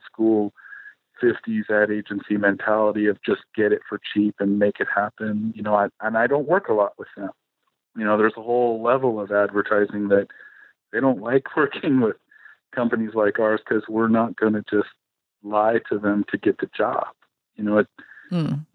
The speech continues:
Speaker 1: people, you know, they, they're used to sort of, like, serve the purpose, serve the greater good. And, and,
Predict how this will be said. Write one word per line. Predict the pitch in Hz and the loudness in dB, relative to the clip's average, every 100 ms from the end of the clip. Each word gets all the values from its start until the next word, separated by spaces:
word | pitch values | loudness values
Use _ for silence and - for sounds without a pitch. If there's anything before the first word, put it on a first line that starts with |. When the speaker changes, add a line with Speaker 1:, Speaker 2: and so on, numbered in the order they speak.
| _ | _
Speaker 1:
people, | 120 113 107 - _ | -6 0 0 -2 _
you | 127 | -2
know, | 107 104 101 | 0 0 2
they, | 120 - | 0 0
they're | 113 123 123 | -2 0 0
used | 110 110 117 - | -2 0 0 -2
to | 110 | -8
sort | - 107 | -2 0
of, | 101 | 0
like, | 107 98 - - | 0 0 0 -4
serve | 120 117 104 | 0 0 0
the | 107 | -4
purpose, | - 113 - 101 - | -2 -2 -2 -6 0
serve | 113 101 | 0 0
the | 107 | 0
greater | 107 107 101 | 2 2 0
good. | 110 110 101 | 0 0 2
And, | 101 104 110 | 0 -2 0
and, | 107 110 | 0 -2